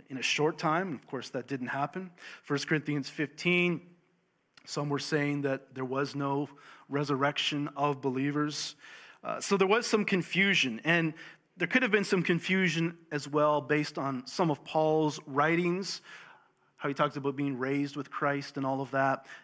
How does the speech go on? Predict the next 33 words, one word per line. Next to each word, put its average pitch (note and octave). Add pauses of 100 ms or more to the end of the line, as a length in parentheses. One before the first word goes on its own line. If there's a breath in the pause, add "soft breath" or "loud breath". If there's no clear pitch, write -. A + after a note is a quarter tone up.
(120 loud breath)
and C3
they B2+
could B2+
have A#2+
interpreted C#3
it C#3 (160)
in C#3
a C3
wrong C#3+
way C#3
and B2+ (180 loud breath)
spiritualized, D#3
really, D3+
the C#3
resurrection C3+
to C3
think D#3
that C3+
it C3 (340 loud breath)
had D#3+
already D3+
happened. F3+
Maybe C#3+
that's D#3+
what D#3
was D3+
happening D#3+
or C#3+
being D3
taught D3+ (300 loud breath)
in, D#3 (640)
uh, F#2 (420)
Ephesus E3+